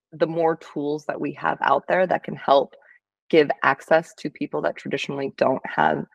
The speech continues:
access to things or give them opportunities in a way that, again, like I said, levels the playing field,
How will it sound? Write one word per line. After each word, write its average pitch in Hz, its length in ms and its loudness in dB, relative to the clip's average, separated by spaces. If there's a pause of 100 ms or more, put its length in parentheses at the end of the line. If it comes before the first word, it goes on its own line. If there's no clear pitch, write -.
(220)
access 170 420 0
to 180 100 -2
things 180 320 0
or 160 80 4
give 147 220 0
them 143 180 0
opportunities 143 720 0
in 147 100 -2
a 143 80 0
way 139 420 2 (280)
that, - 180 4
again, 147 240 4
like 143 160 -2
I 143 60 2
said, 139 160 -2
levels 139 340 2
the 123 80 -2
playing 135 340 -2
field, 175 280 4